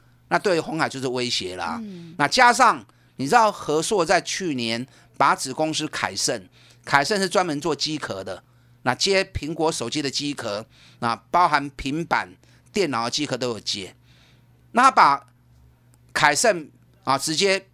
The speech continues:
Speaker 1: 并下来，凯盛就下市了嘛。
Speaker 2: 嗯哼。
Speaker 1: 那现在凯盛旗下有一家子公司叫日凯，那日凯最近办现金增资，立讯就入股，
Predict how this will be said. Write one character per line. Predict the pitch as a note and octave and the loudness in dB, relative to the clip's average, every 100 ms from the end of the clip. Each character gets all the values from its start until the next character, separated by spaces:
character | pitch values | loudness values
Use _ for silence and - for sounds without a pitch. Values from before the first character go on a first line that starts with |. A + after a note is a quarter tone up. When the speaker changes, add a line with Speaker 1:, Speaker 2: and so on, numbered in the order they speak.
| - | -6
Speaker 1:
并 | G#3 D#3 | -4 -2
下 | G3 D3 | 2 2
来， | A#2 G#2+ A#2+ _ _ | 2 -4 -8 _ _
凯 | - C#3 | -2 0
盛 | G3 | 0
就 | E3+ | -2
下 | D#3+ C#3 C3 | 0 0 0
市 | - A#2 | -4 -10
了 | F#2+ | -10
嘛。 | E2 - | -14 -14
Speaker 2:
嗯 | - - | -18 -18
哼。 | - - | -18 -6
Speaker 1:
那 | A3 | 0
现 | D4 | 2
在 | B3+ | 2
凯 | - D#3 | 4 4
盛 | D3+ A3 F3 | 4 0 0
旗 | - E3+ | -2 2
下 | G3+ D3+ | 2 2
有 | |
一 | |
家 | D#3 E3+ | 2 2
子 | B2+ | 0
公 | B2 D3 C#3+ | -4 -2 -4
司 | C#3 D3 - - | -6 -8 -10 -8
叫 | C#3+ D#3 C3 - _ _ - | 2 2 2 -4 _ _ -10
日 | F#3+ D3 | -6 -4
凯， | - D#2+ - _ _ - - | -4 -8 -10 _ _ -20 -6
那 | C#3+ | -2
日 | F3 C#4 | -2 0
凯 | A#3+ D3+ | 4 4
最 | A#3 | 4
近 | G#3 G3 | 0 2
办 | G3+ F3 | 2 2
现 | F3+ | 0
金 | E3+ | 0
增 | E3 D#3+ | 0 -2
资， | D3 D#3 D#3+ - _ _ _ _ _ - | -2 -6 -6 -10 _ _ _ _ _ -4
立 | G#3+ F3 | 0 0
讯 | G3+ E3 | 0 2
就 | E3+ | 2
入 | E3 C#3 | 2 -2
股， | - F2+ | -4 -14